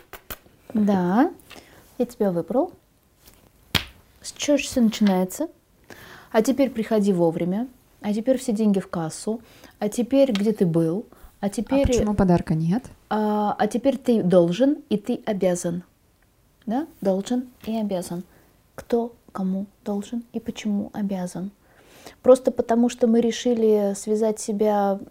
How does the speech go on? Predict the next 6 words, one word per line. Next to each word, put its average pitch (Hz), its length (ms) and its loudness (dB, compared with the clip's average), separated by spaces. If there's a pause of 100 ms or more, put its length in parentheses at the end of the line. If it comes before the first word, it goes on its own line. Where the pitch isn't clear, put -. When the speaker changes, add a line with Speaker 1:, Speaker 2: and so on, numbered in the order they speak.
Speaker 1:
эм, 185 500 -4 (2000)
связать 214 440 0
себя 202 440 2
какими-то, 190 1200 -2
м, 175 440 -4
ответственностями, 208 1040 -2